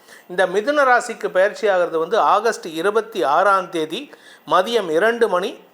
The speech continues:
முப்பத்தெட்டு நிமிடங்களுக்கு ரிஷப ராசியிலிருந்து மிதுன ராசிக்கு பெயர்ச்சி ஆகிறதுனால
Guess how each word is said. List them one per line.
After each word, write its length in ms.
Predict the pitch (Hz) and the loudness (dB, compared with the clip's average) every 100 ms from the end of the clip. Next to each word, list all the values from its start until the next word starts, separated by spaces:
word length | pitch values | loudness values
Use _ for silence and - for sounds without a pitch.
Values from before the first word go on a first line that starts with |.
| _ | _
முப்பத்தெட்டு 720 | 156 214 - 277 269 220 208 | -6 -4 0 0 2 -2 -2
நிமிடங்களுக்கு 720 | 170 180 220 208 190 160 - | -4 -2 -2 -2 -2 -2 -4
ரிஷப 480 | 220 160 165 226 240 | -6 -4 -4 -2 0
ராசியிலிருந்து 640 | 220 202 202 170 165 185 | 2 0 -2 -6 -6 -6
மிதுன 360 | 185 156 202 214 | -8 -6 -4 0
ராசிக்கு 440 | 196 170 175 - | 2 0 -4 -10
பெயர்ச்சி 400 | - 156 175 196 | -2 -2 -2 -2
ஆகிறதுனால 640 | 170 160 147 139 131 147 | 0 0 -2 -4 -2 -2